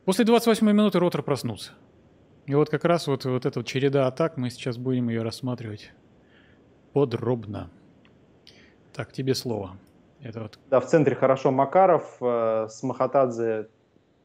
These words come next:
Speaker 2: Отво-, отвоевали мяч, это было несколько раз, то есть мы сделали нарезки од-, одну из за-, затяжных атак
Speaker 1: Мгм.
Speaker 2: Ротора. То есть там боролся Мулин,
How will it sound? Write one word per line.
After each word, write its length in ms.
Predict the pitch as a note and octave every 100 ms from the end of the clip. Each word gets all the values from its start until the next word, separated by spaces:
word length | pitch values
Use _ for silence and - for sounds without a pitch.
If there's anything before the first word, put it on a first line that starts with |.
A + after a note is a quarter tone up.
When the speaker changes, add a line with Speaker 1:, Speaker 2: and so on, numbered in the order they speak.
| _ -
Speaker 2:
Отво-, 300 | - C3+ C#3+
отвоевали 720 | C#3+ C#3 D3 D3+ D3 C#3 D3
мяч, 220 | D3 F#3 D3
это 120 | C#3+
было 300 | C#3 C#3+ C#3+
несколько 500 | C#3+ E3 D#3+ B2 C3+
раз, 200 | D#3 E3+
то 60 | B2+
есть 140 | A#2+
мы 100 | B2
сделали 400 | A#2+ C3+ B2 A#2
нарезки 560 | A#2 B2 C3+ C#3 - B2
од-, 340 | A2+ A#2+ B2+ C#3+
одну 400 | B2+ B2+ C#3 F3
из 120 | D#3 A#2
за-, 280 | A#2 A#2
затяжных 520 | A#2 A#2+ C3 B2+ B2 B2
атак 220 | B2 A#2
Speaker 1:
Мгм. 80 | C#3
Speaker 2:
Ротора. 400 | D#3 E3 C3 A#2+
То 340 | - - _
есть 100 | A#2+
там 140 | - A#2
боролся 340 | B2 A#2+ A#2+
Мулин, 500 | B2+ F3 G#3+ E3 D3